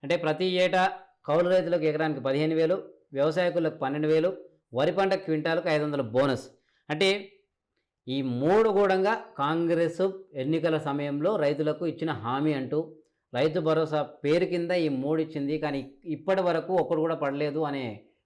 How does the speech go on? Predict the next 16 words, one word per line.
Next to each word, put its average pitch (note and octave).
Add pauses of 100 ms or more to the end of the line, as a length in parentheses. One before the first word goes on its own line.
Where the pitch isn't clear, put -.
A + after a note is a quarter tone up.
(100)
ఉద్దేశంలో F#3+
ఈ F3
పాయింట్ని, D3+ (260)
ఆ, C3 (120)
వీళ్ళు C3
ఇక్కడ C3
చేర్చారు. C#3
అంటే D#3+
ముఖ్యంగా B2+
ఈ E3
ఫోర్, D#3+ (420)
కాంగ్రెస్ E3+
ఫోర్ E3+
ట్వంటీ F3
హామీలు D#3+
అంటే D3+